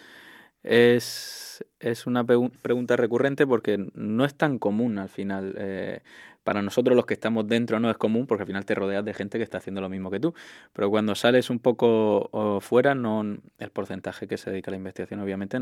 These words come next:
no, no es tan grande. Em, pero yo, yo ahí creo que, mm, y, y aparte, eso, eh, es algo que en, en nuestro grupo de investigación, que, que ahora hablaremos,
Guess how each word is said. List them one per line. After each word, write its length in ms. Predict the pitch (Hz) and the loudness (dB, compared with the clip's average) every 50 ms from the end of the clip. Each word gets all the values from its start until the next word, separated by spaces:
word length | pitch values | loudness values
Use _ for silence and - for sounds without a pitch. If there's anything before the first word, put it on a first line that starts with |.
| - - | -6 -8
no, 240 | - 104 98 92 90 - | -10 -8 -8 -8 -8 -10
no 160 | - 98 92 | -10 -10 -10
es 80 | 90 - | -10 -10
tan 180 | - 92 92 | -8 -8 -6
grande. 300 | 92 98 151 165 135 110 - - - - - - - - - - _ _ _ _ _ _ | -2 -2 -2 -2 -4 -6 -10 -16 -20 -20 -20 -20 -20 -20 -20 -20 _ _ _ _ _ _
Em, 1040 | - - 117 110 110 110 107 107 104 104 101 101 101 98 98 95 98 95 95 92 - - _ _ _ _ _ _ _ _ | -6 0 2 4 4 6 6 6 4 4 4 2 0 0 -2 -2 -4 -6 -6 -8 -10 -12 _ _ _ _ _ _ _ _
pero 240 | - 123 117 113 113 | 4 6 8 8 8
yo, 120 | 113 120 120 - - - _ _ _ _ - | 6 4 2 -2 -6 -20 _ _ _ _ -20
yo 480 | - - - - 117 113 117 135 143 | -20 -16 -10 -8 -4 2 6 8 8
ahí 160 | 147 151 147 | 8 8 6
creo 240 | 147 147 143 156 147 | 6 4 4 4 6
que, 500 | - 147 139 131 123 120 110 110 104 95 - _ _ - - | 6 6 6 8 8 6 6 4 2 0 -4 _ _ -12 -8
mm, 680 | 131 117 110 107 107 101 101 98 98 95 92 90 - - - - - _ _ _ | -6 -4 -2 -2 -2 -2 -4 -4 -4 -6 -8 -10 -10 -12 -16 -18 -20 _ _ _
y, 360 | - 110 110 104 101 - 110 107 | -4 -2 -2 -2 -2 -2 0 0
y 60 | 107 | 2
aparte, 460 | 104 101 127 147 - - 120 104 - _ - - - - | 2 4 4 2 2 2 -2 -2 -4 _ -18 -18 -16 -12
eso, 300 | - - - - - 147 - - - - | -10 -10 -8 -8 -8 -8 -8 -10 -10 -10
eh, 240 | - 110 107 110 - | -8 -8 -6 -6 -4
es 180 | - 117 - - | -4 -2 -2 0
algo 180 | 120 117 117 110 | 0 0 0 0
que 60 | 113 | 0
en, 180 | 107 107 107 - | 0 -2 -2 -2
en 140 | - 104 101 | -4 -4 -4
nuestro 280 | 104 101 - - 104 104 | -4 -4 -4 -4 -4 -2
grupo 200 | 107 113 113 113 | -2 0 0 0
de 40 | |
investigación, 500 | 107 107 101 - 104 98 - - 107 104 | 0 -2 -2 -2 -2 -4 -4 -4 -6 -6
que, 240 | - - 107 104 98 - | -6 -4 -4 -4 -4 -4
que 100 | - 104 | -4 -4
ahora 120 | - 110 | -2 0
hablaremos, 440 | 107 107 104 107 107 110 110 107 | 0 0 2 2 2 2 0 -2